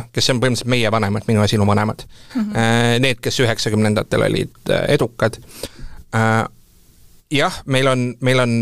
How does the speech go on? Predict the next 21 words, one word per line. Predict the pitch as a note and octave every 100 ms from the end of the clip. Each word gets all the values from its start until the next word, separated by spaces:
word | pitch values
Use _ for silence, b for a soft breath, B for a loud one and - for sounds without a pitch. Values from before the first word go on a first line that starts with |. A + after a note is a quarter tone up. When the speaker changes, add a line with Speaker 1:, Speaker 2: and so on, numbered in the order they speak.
| A2+
Speaker 1:
äh, | A2 G#2 A2+
tekkinud | C3+ - A#2 -
palju | C3+ B2+ A2 G#2+
ülirikkaid | C3 B2 G#2 - G#2 G2+
inimesi | G#2 D2+ - A2+ B2 -
Eestisse | A2+ G#2+ - G#2+ - - -
just | A2 -
nimelt | G#2+
sellel | - G#2
perioodil. | G2+ G#2+ G#2+ A2 - - B B B B B B B
Aga | A2+ A2+ A#2+ A#2
tegelikult | B2 F#3 D3 - A#2 A#2 - - - -
selles | B2+ D3+ C3+
mõttes | D3 B2+
on |
iga | C3+ D3+ A2+
põlvkond | C3+ B2 A2 G#2
võitjate | A2 B2 - G#2
põlvkond, | G#2+ G#2 A2 - - -
et, | A2 - A#2+
äh, | G#2+ B2